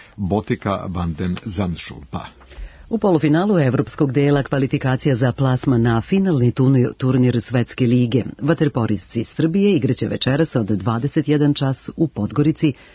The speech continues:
Speaker 2: protiv Španije. Pobjeda ih vodi na finalni turnir Svetske lige u Strasburu. U drugom polufinalu sastaće se Crna Gora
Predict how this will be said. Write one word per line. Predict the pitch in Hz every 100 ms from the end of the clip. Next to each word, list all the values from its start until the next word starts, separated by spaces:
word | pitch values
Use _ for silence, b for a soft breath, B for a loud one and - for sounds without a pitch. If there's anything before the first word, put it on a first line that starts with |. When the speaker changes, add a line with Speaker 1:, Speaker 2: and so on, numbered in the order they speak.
| B
Speaker 2:
protiv | - 107 104 107 120
Španije. | - - 110 95 101 98 B B B B B
Pobjeda | 240 226 180
ih | 147 120
vodi | 143 147 143
na | 127 110
finalni | 104 156 156 135 110 110
turnir | 131 127 123 113 107
Svetske | - 110 - 113
lige | 110 101 117
u | 101
Strasburu. | - 117 101 110 110 110 - B B B B
U | -
drugom | 135 139 127 113
polufinalu | 104 107 98 101 107 160
sastaće | 175 101 95 117 131
se | 120 135 110 -
Crna | - 139 160
Gora | 117 110 107